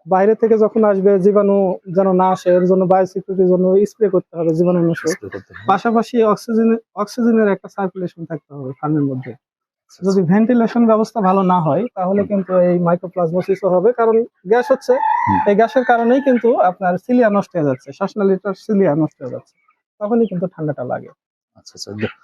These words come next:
Speaker 2: তাহলে দিনের পর দিন যে এখানে মুরগিগুলো থাকার পর যে একটা গ্যাস হয়
Speaker 1: জি, জি।
Speaker 2: বা এই, আহ, বা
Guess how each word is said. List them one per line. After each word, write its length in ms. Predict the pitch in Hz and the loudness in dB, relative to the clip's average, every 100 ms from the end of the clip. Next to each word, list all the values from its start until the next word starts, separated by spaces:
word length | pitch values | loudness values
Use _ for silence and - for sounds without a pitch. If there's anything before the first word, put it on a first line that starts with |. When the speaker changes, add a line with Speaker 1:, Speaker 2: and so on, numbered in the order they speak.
| _ | _
Speaker 2:
তাহলে 220 | - 127 143 | -4 0 2
দিনের 300 | 156 175 170 | 2 2 2
পর 160 | 170 143 | 2 4
দিন 220 | 151 143 | 2 4
যে 120 | 139 147 | 2 2
এখানে 360 | 139 151 147 139 - - - | 2 2 0 -2 -10 -12 -2
মুরগিগুলো 380 | 123 139 135 131 | 0 4 2 2
থাকার 280 | 143 147 135 | 2 2 2
পর 80 | 131 | 2
যে 80 | 123 | 0
একটা 160 | 131 | 0
গ্যাস 240 | 110 131 - 127 | 0 0 0 0
হয় 160 | 131 147 _ 170 | 0 -2 _ -8
Speaker 1:
জি, 160 | 208 | -6
জি। 120 | 170 156 | -2 0
Speaker 2:
বা 140 | 123 127 113 | 2 2 2
এই, 140 | 127 127 123 | 2 4 4
আহ, 120 | 123 | 2
বা 180 | 110 | 2